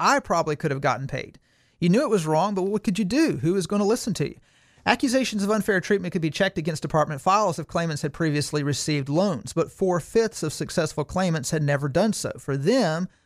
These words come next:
there was no way to refute what they said, said Sandy Grammer, a former program analyst from Indiana who reviewed claims for three years. Quote, "Basically, it was a ripoff of the American taxpayers."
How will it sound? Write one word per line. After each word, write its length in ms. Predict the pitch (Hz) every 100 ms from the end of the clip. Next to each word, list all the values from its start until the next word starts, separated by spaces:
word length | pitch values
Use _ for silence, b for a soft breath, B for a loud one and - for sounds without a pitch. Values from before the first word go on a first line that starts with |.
| b
there 140 | 160
was 160 | 156 139
no 180 | 170
way 180 | 202 190
to 140 | 175 147
refute 400 | 139 190 190 -
what 140 | 139
they 100 | -
said, 340 | 120 214 170
said 180 | - 143
Sandy 300 | - 151 127
Grammer, 360 | 120 123 135 151
a 40 |
former 240 | - 147 143
program 420 | - 139 135 135
analyst 340 | 127 139 139
from 120 | -
Indiana 460 | 123 143 135 139 147
who 80 | 143
reviewed 360 | 139 135 143
claims 320 | 135 147 143 139
for 120 | 139
three 240 | - 143
years. 280 | 135 143 165 b b b
Quote, 220 | - 196
"Basically, 460 | 165 214 247 208 190
it 80 | 147
was 120 | 147
a 40 |
ripoff 500 | 139 143 175 135 127
of 120 | - 139
the 100 | 135
American 360 | 135 127 -
taxpayers." 680 | 131 156 - - - - -